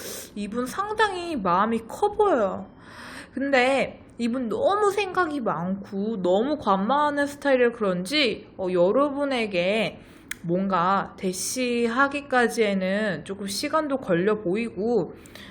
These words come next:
어, 아니면 이분 같은 경우에는 뭐 오래됐다 했잖아요. 좀 본지, 호감을 갖고 있는지 오래됐는데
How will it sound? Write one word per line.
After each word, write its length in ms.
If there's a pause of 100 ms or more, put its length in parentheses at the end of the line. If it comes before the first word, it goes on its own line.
(320)
어, 360
아니면 760 (640)
이분 720
같은 380
경우에는 880
뭐 320
오래됐다 420
했잖아요. 640
좀 280
본지, 460
호감을 460
갖고 320
있는지 260
오래됐는데 1080